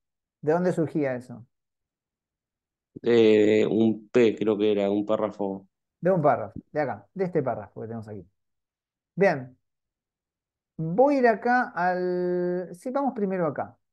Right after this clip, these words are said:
Speaker 1: Vamos primero acá. Vamos, vamos a ir de un lado para el otro. Voy a crear un botón, que hasta ahora no lo hemos creado. Vamos a poner que este botón se llame contar, ¿sí? Y es lo único que hacer. Por supuesto que cuando yo haga zipping, me va a aparecer contar acá. Tic, para hacer esto.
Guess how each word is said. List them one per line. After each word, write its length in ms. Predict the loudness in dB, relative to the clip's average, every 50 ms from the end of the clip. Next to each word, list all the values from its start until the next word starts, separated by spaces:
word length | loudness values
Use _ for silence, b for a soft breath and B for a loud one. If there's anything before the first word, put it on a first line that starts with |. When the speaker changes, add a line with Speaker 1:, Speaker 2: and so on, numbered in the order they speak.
| _ _ _
Speaker 1:
Vamos 140 | -10 -8 -6
primero 240 | -4 -4 -4 -4 -4
acá. 180 | -6 -8 -14 _ _ _ _ _ _ _ _ _ _ _
Vamos, 400 | -2 -2 0 0 -2 -4 -6 -10 _
vamos 380 | -12 -4 -2 -2 0 0 0 0
a 40 | -2
ir 100 | -2 -2
de 80 | -4
un 100 | -4 -2 0
lado 180 | 0 0 0
para 160 | 0 0 -2 -2
el 80 | -4
otro. 160 | -4 -4 -2
Voy 80 | -2 0
a 40 | 2
crear 180 | 2 2 2
un 80 | 2 2
botón, 480 | 2 2 2 0 -2 -4 -6 -12 -18 _ _ _ _ _ _
que 60 | -10
hasta 160 | -8 -4 -4 -4
ahora 100 | -2 -2
no 60 | -2
lo 60 | -2
hemos 120 | -2 -2 -2
creado. 500 | 0 0 2 2 2 0 0 -4 -6 -10 _ _ _ _ _ _ _ _ -2
Vamos 320 | 0 0 0 0 -2 -2
a 280 | 0 0 2 2 0 0
poner 260 | -2 -4 -6 -6 -6 -8
que 60 | -8
este 180 | -4 0 2
botón 260 | 2 2 2 0 -2 -6
se 60 | -6
llame 180 | -6 -6 -4
contar, 640 | -4 -2 -2 -2 -2 -2 -4 -4 -4 -4 -4 -6 -10 _ _ _ _ _ _ _ _ _
¿sí? 340 | _ -6 -6 -6 -8 -12 _
Y 300 | -6 -2 -2 0 0 0
es 100 | 0 0 -2
lo 80 | -4 -6
único 220 | -6 -6 -6 -8
que 80 | -10 -12
hacer. 160 | -16 -18 -16
Por 160 | _ -8 -4
supuesto 220 | -4 -2 -2 0 0
que 60 | 0
cuando 220 | 0 -2 -2 -2
yo 120 | -2 0 0
haga 120 | 0 0
zipping, 380 | 0 -2 -4 -2 -4 -6 -6 -4
me 80 | -4
va 60 | -4 -2
a 0 |
aparecer 280 | -2 -4 -4 -4 -6 -6
contar 300 | -6 -6 -6 -6 -8 -10
acá. 220 | -10 -14 -18 -20 _ _ _ _
Tic, 300 | -8 -6 -6 -8 _ _
para 200 | -10 -8 -8 -8
hacer 160 | -10 -12 -12
esto. 200 | -14 -16 _ _